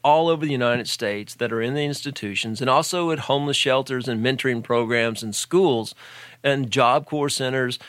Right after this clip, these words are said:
that they, they've read the books that we send out.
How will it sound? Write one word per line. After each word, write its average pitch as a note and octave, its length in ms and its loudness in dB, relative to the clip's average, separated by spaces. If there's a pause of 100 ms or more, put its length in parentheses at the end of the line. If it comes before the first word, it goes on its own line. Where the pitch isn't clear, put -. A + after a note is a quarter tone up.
(160)
that C#3 240 0
they, E3+ 160 0
they've D#3 320 0
read D#3+ 380 4
the D#3 100 0
books - 720 -4 (300)
that C#3 160 2
we C#3 140 0
send A2+ 340 -2
out. D#2 300 -6